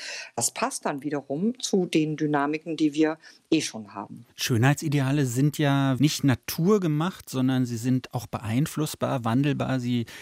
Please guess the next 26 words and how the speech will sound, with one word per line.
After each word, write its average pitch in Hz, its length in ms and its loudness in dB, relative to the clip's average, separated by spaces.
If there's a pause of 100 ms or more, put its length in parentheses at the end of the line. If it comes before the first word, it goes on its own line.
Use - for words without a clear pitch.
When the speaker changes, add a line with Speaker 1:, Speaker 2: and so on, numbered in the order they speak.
Speaker 2:
hängen 123 240 4
mit 117 140 0
gesellschaftlichen 113 720 -4
Entwicklungen 131 760 0
zusammen. 131 360 -2 (220)
Wie 143 100 4
sehen 180 280 6
Sie 185 140 2
das? 156 300 -2 (300)
Könnten 196 440 2
sich 190 280 -6
unsere 165 240 2
Vorstellungen 160 600 -2
von 143 180 -2
Schönheit 156 520 0 (520)
tatsächlich 127 480 -2
so 165 120 0
verändern, 151 520 2
dass - 280 -4
unser 127 220 2
Verständnis 220 720 0
von 156 180 -2
Schönheit 156 520 0
in 131 100 0
Zukunft 165 560 -2
vielleicht 131 300 -6